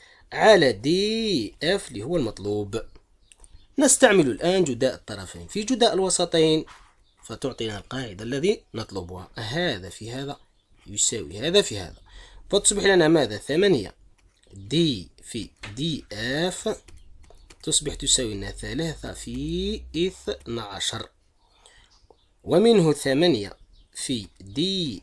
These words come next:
إف تساوي لنا ستة وثلاثون، ومنه دي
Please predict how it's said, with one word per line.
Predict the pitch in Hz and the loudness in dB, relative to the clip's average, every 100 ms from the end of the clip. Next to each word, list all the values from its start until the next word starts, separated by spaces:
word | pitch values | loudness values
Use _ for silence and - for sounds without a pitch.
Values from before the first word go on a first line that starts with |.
| - | -14
إف | 104 110 127 151 180 190 - 220 - _ - - _ - - | -12 -8 -4 -2 0 -2 -2 -4 -4 _ -20 -20 _ -20 -18
تساوي | - 131 - 123 | -6 0 2 0
لنا | 117 151 | -2 0
ستة | - - - 180 | 0 -2 -4 -4
وثلاثون، | 185 - 123 110 - 101 104 - - _ _ _ _ _ _ _ _ _ _ _ - - _ | -2 -4 -6 -8 -10 -8 -8 -12 -20 _ _ _ _ _ _ _ _ _ _ _ -20 -20 _
ومنه | 110 196 247 196 131 104 | 0 4 6 6 4 -2
دي | 107 185 202 180 143 101 - | -2 -2 0 -2 -4 -6 -10